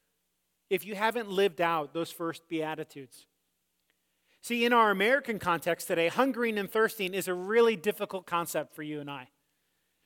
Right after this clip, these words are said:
There would be few in here who are currently experiencing the pains of lack, starvation, or emptiness, a desperation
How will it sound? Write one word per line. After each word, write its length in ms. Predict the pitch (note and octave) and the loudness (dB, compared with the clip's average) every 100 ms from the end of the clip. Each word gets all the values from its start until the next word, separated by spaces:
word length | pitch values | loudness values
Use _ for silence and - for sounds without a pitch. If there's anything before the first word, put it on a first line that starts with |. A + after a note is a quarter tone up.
| _ _ _ _ _ - | _ _ _ _ _ 2
There 160 | G3+ A#3+ | 4 4
would 160 | A#3 | 2
be 120 | F#3+ | -2
few 440 | G3+ - G#3 B3+ B3+ | -6 -6 -2 -2 -2
in 200 | G#3+ G#3+ | -4 -6
here 440 | E3+ E3 D3 F3 | -6 -6 -4 -6
who 160 | E3 G3+ | 0 4
are 120 | E3+ | 4
currently 520 | E3+ G#3+ A#3 A#3 G#3+ | 0 -2 -2 -2 -2
experiencing 840 | F#3 - - G#3+ G3+ F#3+ F3 F3+ E3 | -2 -4 -6 -4 -2 -2 -4 -6 -6
the 80 | E3 | -6
pains 460 | - F#3 G3 F3+ | -4 -4 -2 -2
of 160 | F3+ D3 | -4 0
lack, 480 | E3 E3 C#3 - - _ _ - | 0 0 -2 -12 -20 _ _ -14
starvation, 1000 | - - G#3 G#3 F3+ F#3+ G3 - D#3 | -12 -2 2 2 2 0 0 -4 -8
or 160 | D#3+ F3+ | -4 -2
emptiness, 640 | A3 G#3+ G#3 F#3 D#3+ - - - - | -2 -4 -4 -6 -4 -6 -10 -10 0
a 100 | A3 | 2
desperation 1120 | - C#4+ - - B3 B3 B3 B3 - G3 | 6 4 4 -6 0 2 4 0 -2 -6